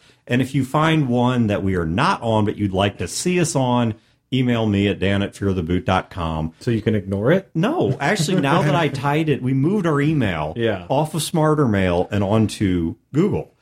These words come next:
Speaker 2: Right.
Speaker 1: And I now have my personal email and the Fear the Boot email
Speaker 2: Mm-hmm.
Speaker 1: tied together. And as a result, I actually see and answer my email messages.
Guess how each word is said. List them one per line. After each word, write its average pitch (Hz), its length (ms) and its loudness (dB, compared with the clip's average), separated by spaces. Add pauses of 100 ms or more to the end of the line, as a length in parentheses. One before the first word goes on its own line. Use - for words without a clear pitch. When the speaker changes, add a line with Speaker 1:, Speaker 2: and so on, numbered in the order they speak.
Speaker 2:
Right. 104 360 -2
Speaker 1:
And 143 480 0
I 135 140 4
now 135 340 2
have 135 560 0
my 104 160 0
personal 160 580 0
email 104 560 2 (180)
and 107 140 2
the 92 40 2
Fear 110 200 2
the 92 80 0
Boot 165 240 2
email 78 520 0 (220)
Speaker 2:
Mm-hmm. 113 120 -4
Speaker 1:
tied 117 280 4
together. 98 520 -2 (260)
And 113 160 2
as 131 260 2
a 123 40 0
result, 123 480 2
I 135 180 4
actually 131 440 0
see 135 360 0
and 113 100 2
answer 110 680 0 (100)
my 110 140 2
email 151 280 2
messages. 78 680 -6